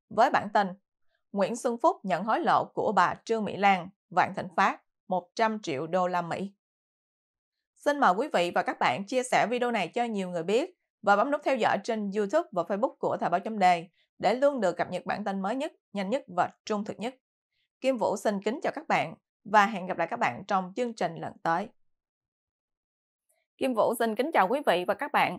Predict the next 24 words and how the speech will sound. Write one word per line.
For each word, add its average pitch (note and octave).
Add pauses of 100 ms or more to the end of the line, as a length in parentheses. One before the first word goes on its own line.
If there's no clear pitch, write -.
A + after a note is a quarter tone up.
(120)
Kính D4
mời A3
các -
bạn F3+
xem G#3+
bản G3
tin F#3+ (680)
Phó B3+
Thủ A3
tướng C4
Lê A3+
Minh G#3
Khái B3
nhúng B3+
chàm D#3+ (240)
trong A3+
dự D#3
án G#3+
Đại C#3+
Ninh. F3 (880)
Ngày A3
tám A3+
tháng -
tám, B3